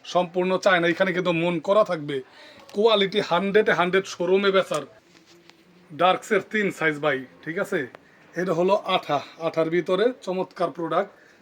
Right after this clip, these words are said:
শোরুমে বিক্রি করতে পারবেন। কাপ কলার নিয়ে আসলাম আমরা, কাপ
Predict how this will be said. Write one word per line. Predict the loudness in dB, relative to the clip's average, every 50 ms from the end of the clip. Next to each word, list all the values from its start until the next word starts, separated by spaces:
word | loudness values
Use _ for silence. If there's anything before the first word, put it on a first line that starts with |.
| _ _
শোরুমে | -12 -8 -8 -6 -6 -6 -6
বিক্রি | -8 -8 -6 -6 -8
করতে | -6 -8 -10 -10 -10
পারবেন। | -8 -8 -8 -6 -8 -8 -8 -10 _ _ _ _ _ _ -20 -10 -2
কাপ | -2 -2 -2 -2 -6
কলার | -4 -2 2 2 2 2
নিয়ে | 2 2 2
আসলাম | 0 0 -2 -4 -4 -2 -2
আমরা, | -2 -2 -2 -4
কাপ | -2 0 -2 -2 -2